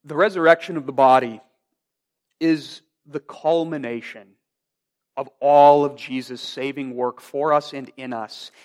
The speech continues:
It is the finishing touch of our salvation.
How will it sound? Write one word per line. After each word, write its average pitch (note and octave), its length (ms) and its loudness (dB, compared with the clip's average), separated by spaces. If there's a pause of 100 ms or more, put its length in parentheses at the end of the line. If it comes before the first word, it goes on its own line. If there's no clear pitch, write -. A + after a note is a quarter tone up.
(140)
It F#3 200 0
is F3+ 260 2
the C#3 160 -6
finishing A3 880 -10 (120)
touch - 760 -4 (1200)
of D#3 100 -4
our E3+ 140 4
salvation. D3+ 720 -4